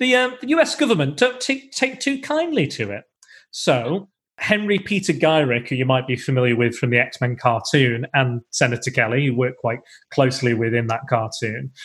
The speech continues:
um, is, is given to the Avengers as a U N ambassador and is blackmailed by S-, D-, Del Rusk, the Se-, Secretary of Defense, um, to give him information about the Avengers.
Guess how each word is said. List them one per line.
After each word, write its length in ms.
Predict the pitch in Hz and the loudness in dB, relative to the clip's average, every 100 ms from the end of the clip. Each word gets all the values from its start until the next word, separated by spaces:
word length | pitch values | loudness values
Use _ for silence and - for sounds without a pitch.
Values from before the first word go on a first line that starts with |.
| - - | -14 2
um, 360 | 123 120 120 - | 4 4 0 0
is, 400 | 143 123 - - | 0 0 -6 -4
is 280 | 147 123 120 _ _ | -4 -4 -10 _ _
given 320 | 156 151 135 | 2 2 0
to 200 | 131 143 | 0 0
the 120 | 131 | 2
Avengers 440 | 123 123 117 117 107 | 2 2 0 -6 -4
as 200 | 143 123 | -4 -2
a 60 | |
U 260 | 120 120 120 | -2 -2 0
N 120 | 117 | 0
ambassador 640 | 107 107 113 - 104 98 - - - - _ | 0 -2 -4 -6 -8 -12 -18 -20 -20 -20 _
and 220 | 147 135 127 | 0 2 0
is 160 | 123 - | 0 2
blackmailed 800 | 147 175 - 143 117 107 107 - | 2 2 -4 -2 -2 -2 -8 -4
by 160 | 117 | -4
S-, 240 | 117 - _ - | -2 -10 _ -20
D-, 120 | 123 156 131 | -12 -12 -2
Del 300 | 151 139 127 | 0 0 0
Rusk, 380 | 120 127 - - - _ | 0 -2 -6 -10 -14 _
the 80 | 117 | -10
Se-, 240 | - 135 - _ | -6 -6 -6 _
Secretary 640 | - - - 143 151 131 123 | -4 -4 -2 -2 0 2 0
of 160 | 107 | -2
Defense, 680 | 113 - 104 123 - - - - - _ | -10 -4 -6 -6 -10 -10 -12 -20 -20 _
um, 400 | 123 120 117 117 - - _ - | 2 4 2 -2 -10 -20 _ -6
to 280 | - 131 131 | 2 2 4
give 260 | 151 147 | 2 0
him 260 | 147 143 135 - | 2 0 0 -2
information 760 | 143 127 127 123 120 - 113 131 | -4 -2 0 0 -2 -6 -6 -8
about 320 | 120 120 120 | 0 0 0
the 80 | 120 | -6
Avengers. 680 | 117 107 104 113 - - | -6 -8 -8 -12 -12 -16